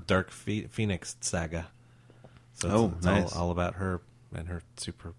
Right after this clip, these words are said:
Speaker 1: powerfulness. So we got that to look forward to.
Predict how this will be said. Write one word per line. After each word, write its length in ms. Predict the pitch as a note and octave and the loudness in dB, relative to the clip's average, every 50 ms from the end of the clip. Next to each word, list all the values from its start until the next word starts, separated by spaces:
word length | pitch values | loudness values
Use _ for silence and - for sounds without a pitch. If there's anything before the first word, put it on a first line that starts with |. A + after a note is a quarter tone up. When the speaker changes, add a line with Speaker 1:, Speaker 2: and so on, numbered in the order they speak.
| - | -16
Speaker 1:
powerfulness. 1160 | - - F2+ F2 F2 E2+ - - F#2 F2 E2+ - - - - E2+ D#2+ D#2+ - - - - - - - - - - - - - - - - - - - - - - - - - - - - - - - - - - - - - - - - - - - - - - _ _ - _ _ - - - - - - - _ - - _ - - - | -10 -6 -4 -4 -4 -4 -6 -8 -10 -10 -10 -12 -14 -12 -8 -8 -6 -6 -6 -8 -8 -10 -12 -16 -20 -20 -20 -20 -20 -20 -20 -20 -20 -20 -20 -20 -20 -20 -20 -20 -20 -20 -20 -20 -20 -20 -20 -20 -20 -20 -20 -20 -20 -20 -20 -20 -20 -20 -20 -20 -20 -20 -20 -20 _ _ -20 _ _ -20 -20 -20 -20 -20 -20 -20 _ -20 -20 _ -18 -18 -14
So 140 | - - F#2 | -8 -4 -2
we 60 | E2+ | 0
got 200 | E2+ F2 E2 - | 0 0 0 0
that 180 | F#2+ F#2 F2 - | 0 0 -2 -2
to 80 | - F#2 | -4 -4
look 120 | F2 E2 | -4 -4
forward 300 | - - E2+ F2 E2 D#2+ | -4 -4 -4 -2 -2 -4
to. 240 | - - F2+ F2 F2+ | -4 -4 -4 -4 -4